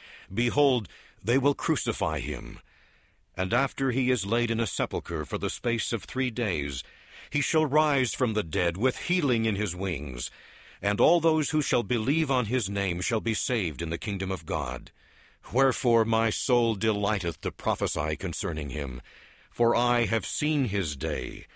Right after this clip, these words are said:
and my heart doth magnify his holy name. And behold, it shall come to pass that after the Messiah hath risen from the dead, and hath manifested himself unto his people,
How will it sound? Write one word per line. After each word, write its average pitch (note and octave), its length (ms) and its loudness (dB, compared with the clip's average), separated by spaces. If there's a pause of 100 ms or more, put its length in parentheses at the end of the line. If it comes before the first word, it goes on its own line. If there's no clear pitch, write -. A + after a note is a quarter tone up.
(320)
and F#2 160 -4
my G#2+ 260 2
heart G#2+ 380 0
doth F#2+ 220 0
magnify D#2+ 760 0
his D2+ 260 -2
holy D#2+ 300 -2
name. C2 540 -6 (1080)
And E2+ 160 -2
behold, G#2+ 560 0 (520)
it - 120 -4
shall B2 140 2
come D#3 240 0
to C#3+ 100 0
pass B2+ 400 0
that G2 160 2
after C#3+ 320 0
the B2+ 120 2
Messiah G2 560 2
hath G2+ 200 -2
risen A#2+ 460 0
from A#2 200 0
the A2 100 0
dead, F2 440 -2 (480)
and F2 120 -2
hath F#2 160 0
manifested C#3 640 0
himself C3+ 460 0
unto C#3 180 0
his C3+ 160 0
people, G#2+ 420 -4